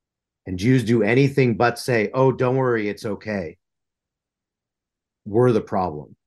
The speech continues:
So it's very hard when you look at the, our history,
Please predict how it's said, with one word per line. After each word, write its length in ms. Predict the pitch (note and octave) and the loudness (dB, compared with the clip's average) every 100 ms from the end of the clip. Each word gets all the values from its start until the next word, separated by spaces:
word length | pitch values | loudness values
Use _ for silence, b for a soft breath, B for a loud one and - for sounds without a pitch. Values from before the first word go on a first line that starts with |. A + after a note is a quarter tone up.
| _ _ _ _ _ _ _ _ _ _ _ _ G#3+ | _ _ _ _ _ _ _ _ _ _ _ _ -12
So 200 | G3 C3+ | -2 0
it's 120 | A#2+ | 0
very 400 | F2+ A2+ B2+ B2+ | 0 2 4 4
hard 280 | A2+ A#2+ G#2 - _ _ _ | 2 0 -2 -4 _ _ _
when 280 | G#2 A2+ A2 | -8 -4 -2
you 140 | A2 | -2
look 320 | G2+ G2+ A#2 B2 | -2 -4 -4 -4
at 140 | - | -6
the, 100 | A#2+ - | -10 -8
our 180 | A#2 A#2 | -6 -6
history, 680 | - D3 C#3+ - F#2+ D2+ | -6 -8 -8 -8 -8 -8